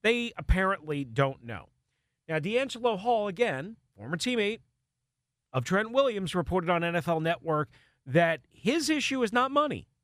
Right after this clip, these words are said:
It is about the medical staff. It is about the training staff specifically. And D Hall essentially said, in a nutshell, that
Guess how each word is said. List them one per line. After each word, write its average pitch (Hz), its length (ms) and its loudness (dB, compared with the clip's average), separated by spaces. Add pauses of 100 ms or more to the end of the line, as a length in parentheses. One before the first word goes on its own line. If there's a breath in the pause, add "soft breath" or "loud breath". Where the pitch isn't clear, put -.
(480)
It 202 120 6
is 180 140 0
about 180 240 2
the 180 60 -4
medical 156 360 0
staff. 85 520 -8
It 160 80 2
is 156 120 4
about 170 240 2
the - 60 -10
training 240 600 0
staff 101 300 -6
specifically. 127 800 -4
And 160 360 -2 (960 soft breath)
D 262 220 2
Hall 233 580 0 (1500)
essentially 247 600 2
said, 226 480 0
in 202 160 0
a 190 60 2
nutshell, 170 760 0 (1600)
that 175 360 2